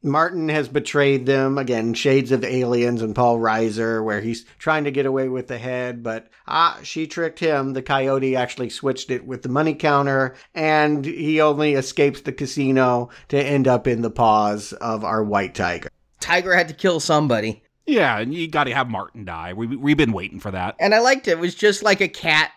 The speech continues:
Speaker 2: to play with its food a little before it eats.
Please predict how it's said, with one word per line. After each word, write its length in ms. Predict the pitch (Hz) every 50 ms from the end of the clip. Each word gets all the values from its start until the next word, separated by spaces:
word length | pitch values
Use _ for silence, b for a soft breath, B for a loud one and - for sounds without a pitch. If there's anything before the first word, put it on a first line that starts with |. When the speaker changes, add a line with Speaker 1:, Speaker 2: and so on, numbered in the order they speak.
| - 170
Speaker 2:
to 220 | 180 165 156 156 147 -
play 220 | - - 151 151 156
with 180 | 151 165 165 175
its 160 | 156 131 -
food 320 | - - 143 135 139 139
a 60 | 139
little 260 | 123 135 139 135 123 131
before 380 | 135 143 131 - 139 131 127 131
it 80 | 131 123
eats. 540 | 117 113 113 110 - - - - - -